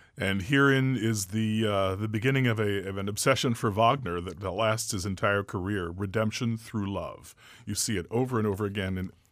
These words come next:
almost every one of his operas, especially most dramatically the Ring Cycle. But here's, here's the first big iteration of that.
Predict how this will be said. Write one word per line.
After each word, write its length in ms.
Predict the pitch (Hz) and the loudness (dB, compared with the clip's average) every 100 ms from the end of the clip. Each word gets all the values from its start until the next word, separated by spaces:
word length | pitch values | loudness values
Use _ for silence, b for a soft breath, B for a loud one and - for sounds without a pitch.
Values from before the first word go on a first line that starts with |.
| _ | _
almost 480 | 113 151 117 82 110 | -2 -2 -4 -4 -4
every 160 | 101 | -2
one 180 | 92 85 | -4 -4
of 60 | 78 | -6
his 140 | 82 | -6
operas, 360 | 95 92 85 80 | -6 -6 -6 -8
especially 640 | 107 - 170 - 95 85 B B B - | -8 -4 -4 -2 -4 -4 B B B -6
most 640 | 98 110 127 - - - b - | 2 4 4 2 -2 -8 b -18
dramatically 560 | 101 113 113 123 110 98 | -2 4 4 4 0 -4
the 120 | 95 | -2
Ring 240 | 92 117 | 0 0
Cycle. 500 | 98 92 71 - 60 _ B B B B | 0 -4 -8 -16 -18 _ B B B B
But 280 | 107 107 90 | -4 -2 -2
here's, 440 | - 143 127 - | -2 0 0 -4
here's 360 | 92 113 131 123 | -6 -2 -2 -2
the 80 | 95 | -6
first 460 | - 113 - 92 | -2 -2 -4 -8
big 460 | 87 101 104 92 - 117 | -4 -2 -2 -4 -12 -4
iteration 520 | 107 95 95 - 80 | -2 -2 -4 -4 -8
of 140 | 73 | -8
that. 320 | 76 50 - | -14 -14 -16